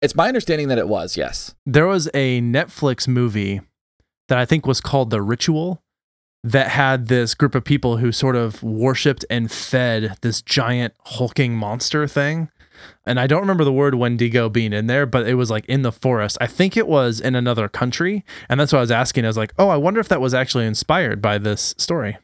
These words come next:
Speaker 1: From what I understand, it's Native American folklore.
Speaker 2: Oh, okay. Interesting. Okay.
Speaker 1: And then there were some ideas that clinical lycanthropy had direct links to medical conditions like, quote,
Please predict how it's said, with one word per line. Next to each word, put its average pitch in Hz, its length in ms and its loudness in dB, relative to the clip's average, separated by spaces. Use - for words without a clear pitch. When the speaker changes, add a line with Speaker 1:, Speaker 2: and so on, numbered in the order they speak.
Speaker 1:
From 147 200 -2
what 175 160 4
I 240 120 2
understand, 151 520 -2
it's 120 160 -2
Native 127 220 2
American 110 380 -2
folklore. 92 560 -6
Speaker 2:
Oh, 180 140 4
okay. 127 240 -2
Interesting. 151 380 -4
Okay. 151 240 -2
Speaker 1:
And 180 140 0
then 254 320 0
there 196 120 -2
were 190 80 -2
some 175 120 -6
ideas 143 400 -2
that 127 140 -4
clinical 135 280 -4
lycanthropy 120 800 -2
had 120 180 -2
direct 127 240 -2
links 131 200 0
to 117 60 0
medical 120 300 0
conditions 117 540 -2
like, 110 340 -2
quote, - 400 0